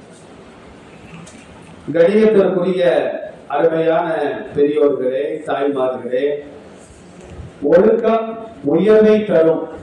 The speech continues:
என்ற தலைப்பு எனக்கு தரப்பட்டிருக்கின்றது. இந்த தலைப்பை சற்று மாற்றி வைத்தால் நன்றாக இருக்கும்.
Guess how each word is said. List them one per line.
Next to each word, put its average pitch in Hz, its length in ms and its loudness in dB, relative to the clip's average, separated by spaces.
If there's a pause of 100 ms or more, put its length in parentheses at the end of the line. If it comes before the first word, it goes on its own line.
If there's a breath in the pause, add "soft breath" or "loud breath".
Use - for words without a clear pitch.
(240)
என்ற 147 260 0
தலைப்பு 160 840 0 (600)
எனக்கு 143 760 -2
தரப்பட்டிருக்கின்றது. 143 1200 -2 (1600)
இந்த 165 200 2
தலைப்பை 220 640 2
சற்று 190 280 2
மாற்றி 220 480 0
வைத்தால் 190 520 2
நன்றாக 190 480 2
இருக்கும். 143 560 0